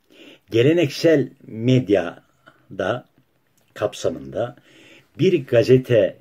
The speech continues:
yayınlamak için yapılan yatırım, ihtiyaç duyulan tesisler, ihtiyaç duyulan mali imkanlar,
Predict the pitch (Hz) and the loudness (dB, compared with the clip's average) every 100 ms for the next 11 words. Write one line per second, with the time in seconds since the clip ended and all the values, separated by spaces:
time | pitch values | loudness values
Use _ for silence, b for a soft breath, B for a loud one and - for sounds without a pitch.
0 | - 101 98 98 92 95 95 - 95 - | -10 0 2 2 -2 -4 -4 -4 -8 -8
1 | 80 69 - _ _ _ _ _ _ b | -12 -12 -20 _ _ _ _ _ _ b
2 | b b _ 90 95 - 95 85 73 _ | b b _ -6 -6 0 0 -2 -10 _
3 | _ _ _ _ 98 - - 85 - _ | _ _ _ _ -8 -6 -6 -6 -8 _
4 | _ _ _ _ _ _ _ _ _ B | _ _ _ _ _ _ _ _ _ B
5 | B B B - - - 135 123 - 101 | B B B -10 -8 0 0 0 -6 -6
6 | 110 113 - 104 92 - - - 90 98 | -6 -6 -4 -4 -4 -6 -12 -8 -4 -4
7 | - - _ _ _ _ _ _ _ _ | -8 -20 _ _ _ _ _ _ _ _
8 | B B B B B - - - 117 135 | B B B B B -10 -10 -2 2 2
9 | - 104 95 107 113 85 87 90 92 92 | 0 -6 -4 -4 -6 -10 -10 -6 -6 -4
10 | 104 123 95 87 - 90 85 90 90 - | -6 -8 -12 -14 -12 -10 -6 -4 -4 -6